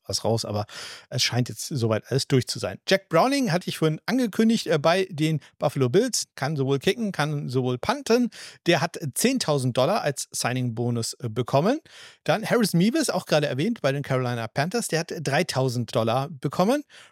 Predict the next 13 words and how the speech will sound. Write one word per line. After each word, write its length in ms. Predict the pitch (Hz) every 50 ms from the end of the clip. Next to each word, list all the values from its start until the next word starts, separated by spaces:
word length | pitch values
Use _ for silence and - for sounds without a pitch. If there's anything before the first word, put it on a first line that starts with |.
| _ -
Ryan 300 | 147 180 220 233 233 - -
Sanborn 600 | 262 - - 262 311 320 240 170 143 127 120 120 127
bei 320 | - 170 208 233 214 -
den 260 | 190 165 190 202 208 214
Atlanta 320 | 185 165 180 170 170 165
Falcons 420 | - - 151 170 165 202 190 -
bisher 420 | - 170 156 - 170 170 170 175 170
derjenige, 760 | 160 170 165 165 165 170 170 170 165 170 170 170 175 190 190
der 160 | - 190 196
am 360 | 190 190 190 214 - - 196
wenigsten 280 | 240 180 151 123 135 117
bekommen 240 | 117 135 127 123
hat. 220 | 143 196 - -